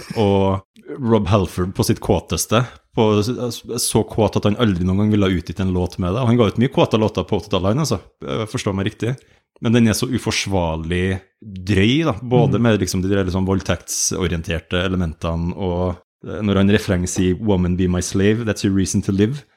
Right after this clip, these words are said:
Speaker 1: Woman be my slave, the greatest gift I can give." <laughs> Så føler jeg at da har jeg ikke lenger den der,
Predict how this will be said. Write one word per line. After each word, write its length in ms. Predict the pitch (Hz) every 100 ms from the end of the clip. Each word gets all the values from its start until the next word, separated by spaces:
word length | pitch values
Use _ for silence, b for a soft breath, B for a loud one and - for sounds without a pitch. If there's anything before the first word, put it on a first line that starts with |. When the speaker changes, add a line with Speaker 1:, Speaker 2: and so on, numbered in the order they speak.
| _
Speaker 1:
Woman 300 | 113 92 90
be 100 | 95
my 120 | 90
slave, 480 | 85 104 104 127 -
the 100 | 107
greatest 380 | 98 92 90 -
gift 200 | 98 -
I 120 | 104
can 160 | 101 92
give." 280 | 104 151 180 -
<laughs> 840 | 190 196 196 196 - 185 - _
Så 120 | - 120
føler 160 | 120
jeg 80 | 101
at 60 | 107
da 80 | 139
har 140 | 139
jeg 60 | -
ikke 80 | 123
lenger 220 | 110 95
den 140 | 107 107
der, 160 | 104